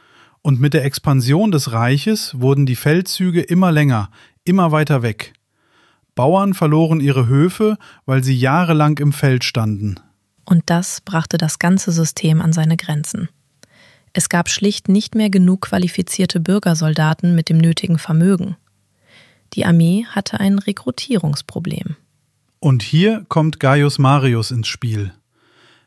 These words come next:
Speaker 1: Ende des zweiten Jahrhunderts vor Christus, als die Kimbern und Teutonen aus dem Norden drohten und Rom bereits empfindliche Niederlagen einstecken musste, Marius hat das Militär grundlegend umstrukturiert.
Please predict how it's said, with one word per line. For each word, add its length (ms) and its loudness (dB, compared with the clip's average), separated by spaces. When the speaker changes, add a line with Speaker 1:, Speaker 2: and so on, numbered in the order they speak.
Speaker 1:
Ende 240 2
des 220 -2
zweiten 400 0
Jahrhunderts 480 2
vor 160 -2
Christus, 640 -4
als 260 -2
die 140 -2
Kimbern 540 2
und 180 0
Teutonen 560 2
aus 200 -2
dem 120 0
Norden 420 2
drohten 580 0
und 160 0
Rom 400 2
bereits 380 0
empfindliche 640 -2
Niederlagen 640 2
einstecken 560 0
musste, 460 0
Marius 680 0
hat 140 -2
das 120 -2
Militär 480 2
grundlegend 800 0
umstrukturiert. 1040 -4